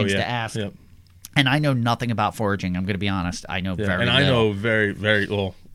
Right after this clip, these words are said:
Speaker 1: I know more than Fran, but not
Speaker 2: Yeah.
Speaker 1: much more.
Speaker 2: Yeah,
Speaker 1: So.
Speaker 2: so that will be good. Then we'll have another buzz,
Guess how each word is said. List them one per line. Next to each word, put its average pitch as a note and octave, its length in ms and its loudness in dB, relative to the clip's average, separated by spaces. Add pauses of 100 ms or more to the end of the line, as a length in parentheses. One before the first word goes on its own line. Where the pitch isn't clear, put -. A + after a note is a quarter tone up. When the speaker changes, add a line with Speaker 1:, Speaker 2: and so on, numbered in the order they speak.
Speaker 1:
I C3 140 2
know B2+ 100 2
more A2+ 200 0
than F#2+ 100 -4
Fran, F#2+ 380 -2
but F#2+ 240 -4 (200)
not G2 200 -4
Speaker 2:
Yeah. F#2+ 80 -4
Speaker 1:
much F2+ 180 -6
more. E2+ 220 -12
Speaker 2:
Yeah, F2 220 -4
Speaker 1:
So. - 60 -12
Speaker 2:
so B2+ 340 2 (400)
that D3 120 2
will E3+ 80 4
be E3+ 120 0
good. E3+ 340 0
Then C3+ 160 0
we'll B2+ 80 0
have B2 180 0
another B2+ 280 0
buzz, C#3+ 380 -2